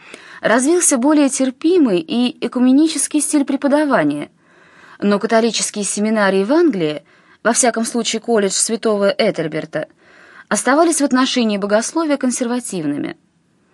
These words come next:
Наше епископальное начальство отнюдь не хотело, чтобы мы расшатывали веру и так немногочисленных стремящихся в священники новобранцев, подставляя их под полноводный и холодный поток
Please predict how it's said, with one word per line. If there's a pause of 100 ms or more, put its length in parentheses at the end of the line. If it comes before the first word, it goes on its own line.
(400)
Наше
епископальное
начальство (320)
отнюдь
не
хотело,
чтобы
мы
расшатывали
веру (340)
и
так
немногочисленных
стремящихся
в
священники
новобранцев, (340)
подставляя
их
под
полноводный
и
холодный
поток